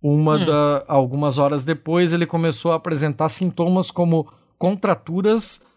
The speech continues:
Speaker 1: e, e dores, dores intensas, né? O
Speaker 2: Tadinho.
Speaker 1: o pequeno foi tratado rapidamente no Hospital Geral San Juan de Dios, em Oruro, onde identificaram a picada e aplicaram um antídoto,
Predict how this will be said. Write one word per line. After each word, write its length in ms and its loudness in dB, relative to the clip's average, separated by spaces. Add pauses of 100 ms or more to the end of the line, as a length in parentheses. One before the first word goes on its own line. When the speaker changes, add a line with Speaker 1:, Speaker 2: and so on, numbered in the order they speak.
(340)
Speaker 1:
e, 760 0 (340)
e 100 0
dores, 1080 0 (680)
dores 400 0
intensas, 720 -2
né? 180 -8 (440)
O 80 0
Speaker 2:
Tadinho. 800 2
Speaker 1:
o 480 -4
pequeno 280 0
foi 100 0
tratado 360 0
rapidamente 640 0
no 120 0
Hospital 380 -2
Geral 560 0
San 480 -4
Juan 340 2
de 120 2
Dios, 640 -2
em 140 2
Oruro, 420 2 (380)
onde 920 0
identificaram 720 -2
a 60 0
picada 800 -2
e 180 -2
aplicaram 500 -2
um 120 0
antídoto, 720 0